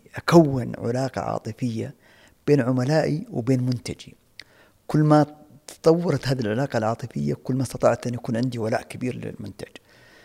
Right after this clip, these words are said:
اليوم العملاء ما عاد عندهم ولاء زي أول،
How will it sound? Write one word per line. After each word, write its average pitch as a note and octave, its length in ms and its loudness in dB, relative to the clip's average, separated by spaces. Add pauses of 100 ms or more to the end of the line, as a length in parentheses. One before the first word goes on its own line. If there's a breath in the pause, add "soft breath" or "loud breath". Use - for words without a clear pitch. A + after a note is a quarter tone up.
(200 soft breath)
اليوم D#3 300 6
العملاء B2+ 1000 0
ما D3+ 100 2
عاد C4 180 0
عندهم C3 280 -2
ولاء A2 220 0
زي - 200 -8
أول، - 280 -8